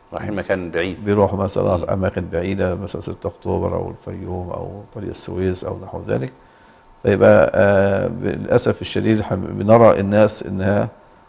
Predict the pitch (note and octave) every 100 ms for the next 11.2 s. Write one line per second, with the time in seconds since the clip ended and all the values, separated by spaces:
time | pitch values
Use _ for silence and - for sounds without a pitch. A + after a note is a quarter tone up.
0 | _ - G#2 G2 G2+ G#2+ - G2 G2+ G#2
1 | A#2+ - _ _ _ - G#2 F2+ F2+ F#2+
2 | G2 G2+ F#2+ F#2+ F#2 G2 G2 G2+ G2 F#2
3 | - F#2+ F#2 - F#2 F2+ G#2 - - _
4 | _ _ _ - B2 A#2 G#2+ G#2 - A2+
5 | A#2 - F#2 - G2+ - G#2 G2+ G2 G2
6 | F#2+ G2+ G2+ F#2+ - G#2 A#2 B2 - -
7 | _ _ _ - G#2 G#2+ G#2+ G#2 G#2 -
8 | - - G2 G#2+ - G2 G2+ G2 F#2+ F#2
9 | F#2 - _ _ - F2+ F#2 E2+ G2 F#2
10 | G#2+ F#2 F2 E2+ - F#2+ F2 G2+ G2 G#2
11 | G2 -